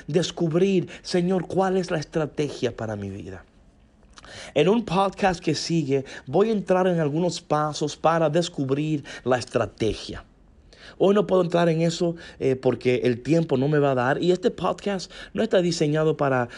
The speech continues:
eh, eh, para durar más de quince, veinte minutos, ¿no? Porque quiero pasar un tiempo contigo, quiero orar contigo para que tú puedas entender qué es esto de estrategia, David. Háblame, what are you saying to me?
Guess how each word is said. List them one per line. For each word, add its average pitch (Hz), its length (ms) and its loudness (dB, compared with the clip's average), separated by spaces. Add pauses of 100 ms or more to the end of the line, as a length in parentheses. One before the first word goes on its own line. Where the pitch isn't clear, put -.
(140)
eh, 120 260 0
eh, 117 160 0
para 117 240 2
durar 123 260 2
más 127 260 0
de 113 320 -2
quince, 139 420 -4
veinte 127 300 -4
minutos, 127 500 0
¿no? 147 200 -2
Porque 123 320 -2 (240)
quiero 175 260 0
pasar 151 240 -2
un 135 100 0
tiempo 143 300 -2
contigo, 143 540 0 (240)
quiero 156 240 2
orar 147 400 2
contigo 151 540 -2
para 120 240 -4
que 110 200 -2 (220)
tú 175 160 0
puedas 156 300 0
entender 120 580 -2
qué - 240 -12
es 147 320 -8 (260)
esto 143 280 0
de 135 60 0
estrategia, 117 560 -4
David. 107 260 -4 (220)
Háblame, 135 380 -2
what 147 160 0
are 175 60 -2
you 147 100 -2
saying 139 420 -2
to 104 120 -6
me? 101 160 -4